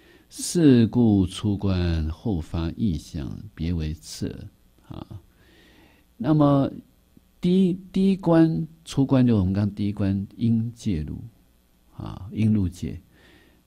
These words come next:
啊，因路界或因界路都一样。啊，那第一关先关这个，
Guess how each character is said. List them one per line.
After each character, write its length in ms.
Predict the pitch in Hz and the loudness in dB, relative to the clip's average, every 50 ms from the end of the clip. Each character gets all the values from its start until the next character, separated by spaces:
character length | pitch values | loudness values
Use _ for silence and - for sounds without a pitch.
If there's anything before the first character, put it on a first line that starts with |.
| _ | _
啊， 140 | - - - - | -16 -14 -14 -6
因 160 | - 117 131 135 | 0 2 4 4
路 100 | 131 117 | 4 4
界 180 | - 113 113 | 4 2 2
或 80 | 107 107 | 2 2
因 160 | 110 110 107 | 2 2 2
界 160 | 104 - 104 | 0 0 -2
路 140 | 95 90 85 | -2 -2 -2
都 180 | - 87 90 87 | -4 -4 -6 -6
一 180 | 69 67 67 76 | -6 -8 -8 -8
样。 180 | 82 82 - 101 107 113 - _ _ _ _ _ _ _ _ _ _ _ _ _ | -8 -10 -10 -12 -14 -18 -20 _ _ _ _ _ _ _ _ _ _ _ _ _
啊， 180 | 104 101 - - - - | -18 -18 -16 -18 -20 -20
那 540 | - 190 233 - - 135 139 143 143 139 143 - - _ _ _ | -18 -16 -10 -6 -2 2 2 4 2 2 0 -2 -8 _ _ _
第 140 | - 170 180 | 0 0 0
一 60 | 180 | 2
关 180 | 175 180 170 170 | 2 2 2 2
先 220 | - 165 160 160 | 2 0 -2 -2
关 280 | 156 - 160 156 165 160 | -2 0 0 2 2 0
这 160 | 147 143 113 | 0 -2 -2
个， 200 | 101 85 - | -2 -4 -6